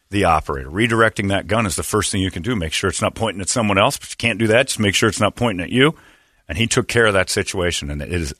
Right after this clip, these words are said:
awesome. And it's the last thing those guys expected. Uh, they got caught. The other dude ran away 'cause he wasn't helping his pal 'cause they're wimps. And deep down, that's all they're looking for. They're looking for victims weaker than them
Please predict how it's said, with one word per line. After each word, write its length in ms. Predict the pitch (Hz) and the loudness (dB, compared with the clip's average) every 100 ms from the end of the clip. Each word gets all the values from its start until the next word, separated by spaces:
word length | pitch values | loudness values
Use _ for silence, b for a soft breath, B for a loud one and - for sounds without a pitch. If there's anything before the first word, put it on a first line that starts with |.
| - | 0
awesome. 420 | 85 76 - - | 0 0 -4 -10
And 220 | - 90 90 | -6 -4 -4
it's 160 | 92 - | -4 0
the 100 | 110 | 4
last 320 | 120 131 - | 4 4 2
thing 140 | 131 | 2
those 180 | 120 117 | 4 2
guys 240 | 123 107 | 2 2
expected. 560 | 98 - - 123 151 156 - b b b | 0 -2 -2 0 2 0 -4 b b b
Uh, 280 | - 95 85 | 0 4 4
they 140 | 87 98 | 4 2
got 200 | 85 - | 2 0
caught. 380 | - 139 160 _ | 2 2 0 _
The 160 | 87 101 | -2 2
other 180 | 107 107 | 4 4
dude 240 | 110 107 | 4 2
ran 260 | 107 117 110 | 4 4 4
away 300 | 101 120 156 | 4 4 2
'cause 160 | 104 | 0
he 60 | 98 | 2
wasn't 280 | 107 98 95 | 2 2 2
helping 280 | 110 104 | 2 2
his 120 | 90 - | -4 -4
pal 320 | 107 104 127 | -2 0 0
'cause 200 | - 95 | 0 2
they're 120 | 95 | 2
wimps. 580 | 90 90 110 98 - - _ _ _ _ | 2 2 0 0 -6 -14 _ _ _ _
And 120 | 98 87 | -4 2
deep 180 | 131 | 2
down, 220 | - 135 123 | 4 4 4
that's 200 | 117 - | 4 4
all 140 | 135 | 6
they're 160 | 135 127 | 6 6
looking 280 | 135 - | 4 2
for. 220 | 101 104 85 | 0 2 2
They're 140 | 85 | 4
looking 260 | 113 127 117 | 2 2 0
for 140 | 113 | 2
victims 480 | 95 151 156 151 110 | 4 2 4 2 4
weaker 360 | 113 147 135 | 2 4 2
than 180 | 113 113 | 2 4
them 260 | 120 110 | 4 2